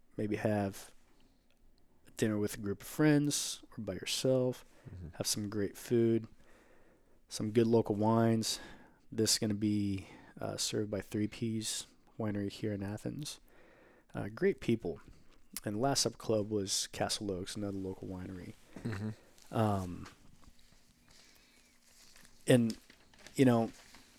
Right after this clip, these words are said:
Speaker 1: thing is, we, we've had a, a couple chefs ask us, "Okay, what,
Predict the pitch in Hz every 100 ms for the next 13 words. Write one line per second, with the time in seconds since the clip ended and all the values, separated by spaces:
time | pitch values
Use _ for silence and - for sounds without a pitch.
0 | - 143 127 117 113 - - 123 120 127
1 | 127 156 131 104 - - - - - -
2 | 104 104 - 101 95 - 104 98 - -
3 | 107 101 113